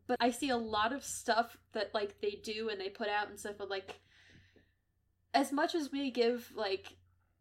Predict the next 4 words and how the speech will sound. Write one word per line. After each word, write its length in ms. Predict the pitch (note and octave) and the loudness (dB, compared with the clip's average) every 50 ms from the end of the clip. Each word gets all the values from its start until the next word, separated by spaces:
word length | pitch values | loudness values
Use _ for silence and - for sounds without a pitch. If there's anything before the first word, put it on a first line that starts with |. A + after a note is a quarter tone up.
| _ _ _ _ | _ _ _ _
teens 720 | - - B3+ A#3+ A#3 A3+ A3+ A3+ A3 A3 G#3+ A3+ A3+ G#3+ - - | -10 -6 -6 -4 -4 -6 -6 -8 -10 -12 -12 -10 -10 -10 -10 -10
and 200 | - G#3 G3 G3 | -8 -8 -6 -4
middle 220 | G3+ G3+ G3+ G3+ | -2 -2 -2 -2
schoolers 840 | G3+ - - - G#3 G#3 G3+ G3+ G3+ G3+ G3+ G3+ G3+ G3+ - - | -4 -4 -4 -4 -2 -2 -2 -2 0 0 0 0 -2 -2 -6 -10